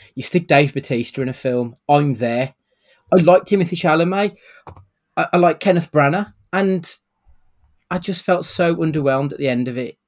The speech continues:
A-, and, and I think that's the biggest crime, is you, you had so much going for you and you just didn't give me anything.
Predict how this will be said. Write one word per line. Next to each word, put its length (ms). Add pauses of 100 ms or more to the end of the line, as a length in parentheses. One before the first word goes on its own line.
(1080)
A-, 160
and, 200
and 100
I 60
think 180
that's 140
the 80
biggest 320
crime, 360
is 200
you, 80 (500)
you 140
had 180
so 360
much 220
going 300
for 320
you 160 (100)
and 400
you 200 (120)
just 360
didn't 320
give 200
me 120
anything. 380